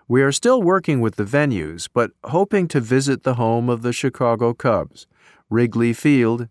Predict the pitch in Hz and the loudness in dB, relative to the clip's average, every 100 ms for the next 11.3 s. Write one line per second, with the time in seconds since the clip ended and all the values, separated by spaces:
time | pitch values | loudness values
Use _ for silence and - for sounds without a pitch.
0 | _ - 165 180 127 110 - 98 85 120 | _ -4 0 2 0 -2 -2 -4 -2 -4
1 | 123 110 104 98 - 107 123 107 98 87 | -2 -2 0 -2 -4 -2 0 0 -2 0
2 | 127 165 156 - 76 69 98 _ - - | 0 0 -2 -6 -8 -8 -12 _ -20 -20
3 | _ 131 143 143 - 185 190 165 147 131 | _ -2 0 -2 -2 -2 -2 -2 0 0
4 | 101 85 85 - 117 104 101 135 143 147 | -2 -6 -8 -4 -2 -2 -2 0 0 -4
5 | 127 139 156 151 151 139 - 107 107 104 | -8 -4 -4 0 0 0 -2 -2 -2 -4
6 | - _ - - - 110 - 110 113 120 | -14 _ -20 -10 -2 -2 -2 -2 0 0
7 | 113 123 113 107 95 101 90 - - - | -2 -2 -2 -2 -2 -2 -4 -8 -10 -4
8 | 87 60 - _ _ _ _ _ _ _ | -4 -6 -14 _ _ _ _ _ _ _
9 | _ _ _ _ _ _ _ _ _ _ | _ _ _ _ _ _ _ _ _ _
10 | 165 185 139 104 104 101 104 120 - 151 | 0 2 2 0 0 0 0 -2 -2 -2
11 | 82 - | -4 -18